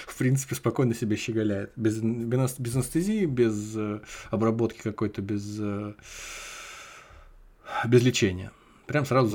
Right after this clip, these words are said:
Speaker 1: заковали.
Speaker 2: вы понимаете, что там в далёкой-далёкой галактике было.
Speaker 1: В общем, одним словом,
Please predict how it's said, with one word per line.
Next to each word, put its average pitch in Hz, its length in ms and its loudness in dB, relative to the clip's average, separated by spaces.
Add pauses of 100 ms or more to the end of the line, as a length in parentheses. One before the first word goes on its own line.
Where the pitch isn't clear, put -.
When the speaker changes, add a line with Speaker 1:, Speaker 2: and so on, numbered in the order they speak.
Speaker 1:
заковали. 147 320 8
Speaker 2:
вы 135 60 4
понимаете, 135 600 2
что - 180 -12
там 98 240 -6
в 98 80 -8
далёкой-далёкой 101 680 -4
галактике 101 440 -6
было. 92 240 -12
Speaker 1:
В 127 80 2
общем, 175 280 4
одним 170 220 4
словом, 135 560 4